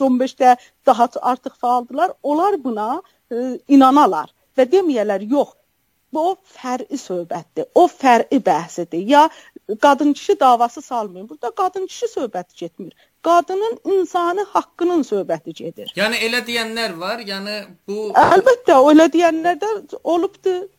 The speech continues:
Speaker 1: Barha paltaklarda danışılıbdır. E, yəni bu sözlər, bu bəhslər hələ indi bizim o,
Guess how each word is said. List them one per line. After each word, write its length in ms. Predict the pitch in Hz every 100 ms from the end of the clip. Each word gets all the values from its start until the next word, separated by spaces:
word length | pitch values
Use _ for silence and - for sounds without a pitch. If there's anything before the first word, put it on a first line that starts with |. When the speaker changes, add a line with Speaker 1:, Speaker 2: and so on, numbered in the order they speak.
| - 269 -
Speaker 1:
Barha 380 | 254 262 - -
paltaklarda 720 | - 214 226 240 220 208 -
danışılıbdır. 760 | 349 349 - 320 - - 311 320 _ _ _ _ - 220
E, 200 | 220 202 214 214 220 208 - 220
yəni 200 | 214 226 - _ -
bu 40 |
sözlər, 520 | - 294 220 302 359 339 _
bu 40 | 269
bəhslər 600 | 233 254 240 277 311 262 226 -
hələ 240 | 370 427 -
indi 280 | 359 370 381
bizim 220 | 330 359
o, 280 | - 294